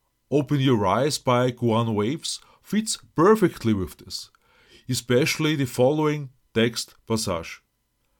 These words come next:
"Open your eyes, open your mind, proud like a god, don't pretend to be blind.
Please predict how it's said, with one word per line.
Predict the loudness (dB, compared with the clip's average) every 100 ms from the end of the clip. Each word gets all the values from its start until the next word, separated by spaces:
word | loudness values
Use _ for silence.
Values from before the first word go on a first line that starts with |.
| _ _ _ _
"Open | 2 2 4 0
your | 4 4 4
eyes, | 2 -2 -6 -10 -12 _ _ _ _ _
open | 2 2 2 0
your | 2 2
mind, | 2 0 -2 -4 -12 _ _ _ _ -2
proud | 4 6 6 6
like | 4 4 -4
a |
god, | 0 2 2 0 -8 _ _ _ _ -2
don't | -2 -2
pretend | 0 0 2 0 -2 -6 _ _
to | -4
be | -2
blind. | 0 -2 -2 -4 -10